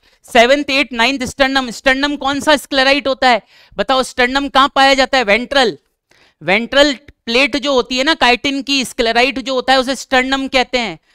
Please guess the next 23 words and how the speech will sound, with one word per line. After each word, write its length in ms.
डॉर्सल 500
प्लेट 340
जो 140
होती 200
है 60
उसे 200
टर्गम 440
कहते 280
हैं, 260
याद 220
रखिए 400
बेटा। 220
टर्गम 480
जो 120
होता 220
है 100
वो 120
डॉर्सल 500
प्लेट 320
को 140
कहा 220
जाता 260
है, 180